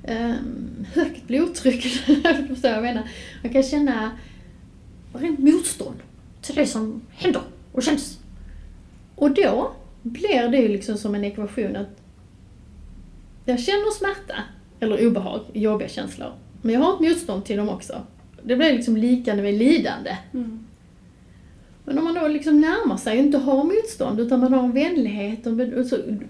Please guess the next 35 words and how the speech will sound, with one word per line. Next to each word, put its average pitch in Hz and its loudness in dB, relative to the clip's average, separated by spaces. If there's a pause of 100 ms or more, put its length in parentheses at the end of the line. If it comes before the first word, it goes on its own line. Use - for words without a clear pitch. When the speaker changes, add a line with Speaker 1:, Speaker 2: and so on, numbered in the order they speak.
(320)
Speaker 1:
då 269 4
blir 277 2
det 269 4
ju... 269 6 (440)
Man 262 4
har 196 2
ju 247 4
lidandet 403 2
fortfarande. - -8
Speaker 2:
Mm. 262 -4 (1500)
Speaker 1:
Eller 262 6
man 277 6
har 277 2
ju 233 -2
smärtan 294 0
fortfarande. 285 -4 (140)
Och 247 -2
man 254 2
försöker 277 0
känna 294 0
den, 247 0 (260)
ta 277 -4
hand 247 -2
om 302 0
den, 214 -4 (180)
acceptera 240 -4
vad 220 -8
kan 247 -2
jag 240 -2
kontrollera, 233 -2
vad 214 -10
kan 233 -4
jag 220 -4
inte 226 -8
kontrollera. 196 -8